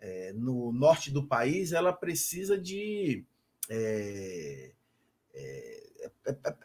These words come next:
é, tem suas pertu-, pecu-, peculiaridades, né? Vai de barco, às vezes é avião, mas é dif-, é um local diferente de se fazer, porque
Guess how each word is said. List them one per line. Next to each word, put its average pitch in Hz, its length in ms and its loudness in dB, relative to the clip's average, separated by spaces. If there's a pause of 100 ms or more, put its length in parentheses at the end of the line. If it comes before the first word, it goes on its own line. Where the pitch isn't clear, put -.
é, - 20 2
tem 226 220 4
suas 233 260 4
pertu-, - 300 2 (100)
pecu-, 170 440 4
peculiaridades, 139 840 4
né? 147 300 -6
Vai 139 160 0
de 131 100 0
barco, 139 760 4 (320)
às 107 140 -8
vezes 120 220 0
é 123 60 2
avião, 123 720 0 (360)
mas 117 300 -2
é 156 960 6
dif-, 147 400 -4
é 143 280 6
um 160 160 4
local 170 280 8
diferente 170 480 2
de 143 100 -4
se 147 100 -4
fazer, 131 280 2
porque 175 320 -2